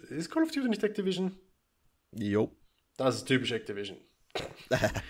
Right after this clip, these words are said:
Speaker 1: Also,
Speaker 2: Da kann man sich jetzt
Speaker 1: wundert
Speaker 2: auslassen.
Speaker 1: mich nicht. Äh. Ich meine, ja, zwei Euro könnte man sagen, mit denen ist ja kein Geld, aber das ist viel Geld für, für ein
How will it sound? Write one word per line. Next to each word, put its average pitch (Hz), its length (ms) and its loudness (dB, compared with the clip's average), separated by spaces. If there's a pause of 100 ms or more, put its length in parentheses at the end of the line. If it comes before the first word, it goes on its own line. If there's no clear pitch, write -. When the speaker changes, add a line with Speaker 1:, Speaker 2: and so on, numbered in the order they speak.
(840)
Speaker 1:
Also, 107 580 -4
Speaker 2:
Da 95 180 4
kann 92 160 -2
man 90 100 -6
sich 90 120 -4
jetzt 90 140 -2
Speaker 1:
wundert 127 200 4
Speaker 2:
auslassen. 123 220 -2
Speaker 1:
mich 107 180 -6
nicht. 110 380 -8
Äh. 110 300 -2
Ich - 1080 -12
meine, 135 180 8
ja, 127 280 6
zwei 120 240 2
Euro 123 360 4
könnte 127 220 2
man 120 100 0
sagen, 120 200 2
mit 113 100 -6
denen 120 140 -2
ist 123 160 -4
ja 117 80 4
kein 107 240 -4
Geld, 117 340 0
aber 107 340 -4 (300)
das 185 180 8
ist 214 200 6
viel 226 340 6
Geld 160 340 6
für, 156 480 2 (680)
für 190 320 6 (300)
ein 190 180 4